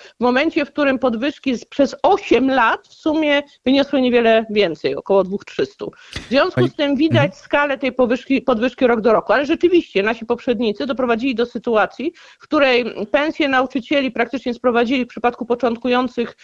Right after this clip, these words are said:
Speaker 1: do prawie płacy minimalnej, a w przypadku dyplomowanych, e, do płacy średniej.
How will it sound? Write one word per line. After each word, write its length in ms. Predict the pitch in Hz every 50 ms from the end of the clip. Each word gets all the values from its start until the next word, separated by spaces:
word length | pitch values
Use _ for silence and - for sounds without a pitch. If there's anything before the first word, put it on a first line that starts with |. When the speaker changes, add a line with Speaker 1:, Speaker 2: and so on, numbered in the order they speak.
| - - - -
Speaker 1:
do 100 | - 262
prawie 340 | 254 - 277 269 269 262 247
płacy 360 | 247 - 247 240 240 - 247
minimalnej, 560 | 233 233 226 220 220 240 247 269 285 302 285
a 60 | 262 247
w 40 |
przypadku 560 | - - 247 - 247 240 240 - - 247 240 220
dyplomowanych, 840 | 226 240 - 254 240 226 226 220 202 240 240 247 254 247 233 - - - _ - - - _ -
e, 180 | 180 180 185 - -
do 300 | 196 202 285 269 254 247
płacy 520 | 220 - - 269 247 240 247 - - 247 240
średniej. 720 | - - 285 226 214 190 175 165 180 196 226 302 370 415